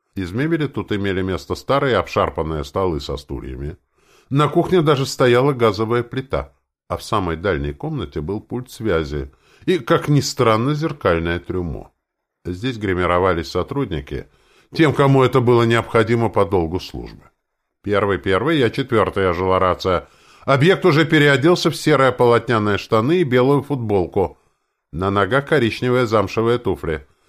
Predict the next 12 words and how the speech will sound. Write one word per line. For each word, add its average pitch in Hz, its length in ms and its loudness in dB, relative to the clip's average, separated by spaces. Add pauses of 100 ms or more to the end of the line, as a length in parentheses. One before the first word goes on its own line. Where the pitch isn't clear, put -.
(240)
Следует 185 520 4
быстрым 156 380 2
шагом, 135 560 0
но 120 300 2
не 113 180 4
бегом, 92 640 -2 (220)
в - 80 -20
сторону 143 400 0
метро 104 340 0
Беляева 85 600 2
вдоль 98 260 -2
Миклуха-Маклая". 80 1000 -6